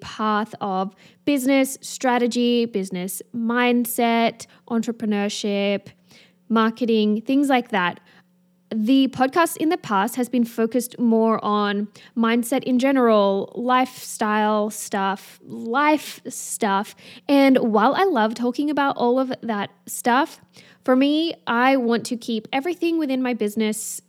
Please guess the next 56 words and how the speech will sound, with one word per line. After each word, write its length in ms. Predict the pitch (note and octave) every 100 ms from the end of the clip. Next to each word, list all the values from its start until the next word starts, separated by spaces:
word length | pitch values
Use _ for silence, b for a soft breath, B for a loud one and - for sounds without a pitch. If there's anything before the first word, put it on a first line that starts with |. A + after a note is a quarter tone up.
| _ _ _ _ _ -
um, 500 | A3+ G3+ F#3+ F#3 - - -
aligned, 720 | A3+ G3 G3 A#3+ E4+ F#4+ -
I 120 | D#4
guess. 280 | E4+ F4 F4 -
And 160 | A#3
I 80 | A3+
don't 180 | A#3+ A#3
mean 160 | A#3+
aligned 400 | A3+ G#3+ G3 G3+
in, 100 | -
like, 140 | G3 F#3
a 60 |
spiritually 560 | G3 - F#3 F#3 B3 C4
aligned 380 | C4+ B3+ C4 B3+
way. 260 | C4 C4
I 120 | B3 A3+
mean 280 | G#3+ G#3
consistent. 680 | G#3 A#3 A3 G#3 - - - _
That's 300 | A#3 A3 -
the 80 | A3+
word 200 | G3 F#3
I'm 140 | F3 B2+
looking 240 | - -
for. 260 | - C3 - B B B -
I 80 |
want 240 | A#3+ C4 C#4+ -
everything 460 | C4 C#4 C4+ C#4 C4+
to 120 | B3+
be 260 | A3 A#3 A3+
consistent. 760 | A3+ G#3 - G#3 - F3 - -
I 120 | G#3
<laughs> 0 |
wanna 500 | G#3 G#3 A#3+ A#3 B3+
talk 220 | C#4+ B3+
about 240 | C#4 C4+
the 80 | D4
same 280 | - C4 B3+
thing 200 | C4 B3
on 100 | A3+
my 280 | G3+ F#3+ G3+ B B B
YouTube 340 | D4+ C#4+ D#4 C4+
channel 300 | C#4+ C#4 A#3+
that 100 | F#3+
I 80 |
talk 220 | F#3 G3+ F#3+
about 180 | F3+
on 100 | -
my 120 | E3+ G3+
podcast, 640 | - D4+ C4+ C4 A#3+ A#3+
that 120 | G#3
I 60 | F3
talk 200 | - -
about 180 | G3 F#3
on 100 | F3+
the 80 | F#3
blog. 600 | C4 C4 B3+ B3 A#3